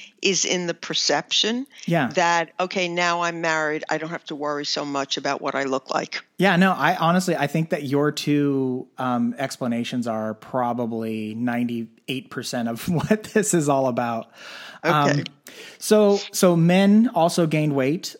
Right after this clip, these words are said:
Speaker 2: um, but not as much. Um,
Speaker 1: Mm-hmm.
Speaker 2: and in fact, women who live with a romantic partner ha-, partner have an increased chance of becoming obese within a year, and men's odds increase within two years. Um, I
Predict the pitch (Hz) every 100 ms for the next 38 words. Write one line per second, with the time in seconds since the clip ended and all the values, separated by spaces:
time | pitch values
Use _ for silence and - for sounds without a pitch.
0 | - 147 131 143 - 147 143 139 143 120
1 | 127 139 110 123 - - - - 131 127
2 | 120 117 113 117 - _ - 151 143 139
3 | 135 139 127 135 151 123 139 139 139 131
4 | 156 180 196 165 143 135 156 170 170 147
5 | 139 135 131 139 - 127 131 127 135 -
6 | - 160 160 135 135 131 131 - 165 175
7 | 185 180 165 - - 160 - 139 135 135
8 | 156 156 143 123 147 156 143 147 135 120
9 | 123 143 185 285 - - - - 160 151
10 | 143 156 185 190 196 147 139 139 135 -
11 | 147 123 147 143 143 139 131 127 - -
12 | - 208 143 98 92 107 - - - -
13 | - 135 127 127 131 135